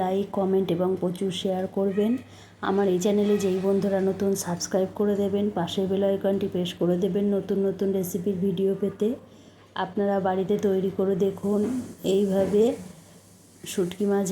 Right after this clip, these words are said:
বাটা। আপনাদের কেমন লাগলো অবশ্যই কমেন্টে জানাবেন। আর এই যে গরম ভাতের সঙ্গে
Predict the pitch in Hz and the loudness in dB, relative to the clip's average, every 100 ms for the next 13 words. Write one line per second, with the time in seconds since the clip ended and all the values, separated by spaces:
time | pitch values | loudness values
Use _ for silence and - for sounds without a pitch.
0 | 185 190 185 202 240 - - 190 202 196 | -2 -2 0 0 -2 -6 -8 -2 0 0
1 | 196 196 196 196 196 190 190 185 175 190 | 0 0 2 2 2 0 0 0 0 -2
2 | 185 202 202 196 185 190 190 196 185 180 | -2 -2 0 0 0 0 0 -2 0 0
3 | 185 185 202 240 262 - - - - - | -2 -2 0 0 -4 -12 -20 -20 -20 -20
4 | - 185 180 185 180 190 190 185 190 185 | -10 -4 0 0 0 -2 0 0 0 0
5 | 185 - 202 185 202 196 196 | -2 -2 -2 0 -2 0 0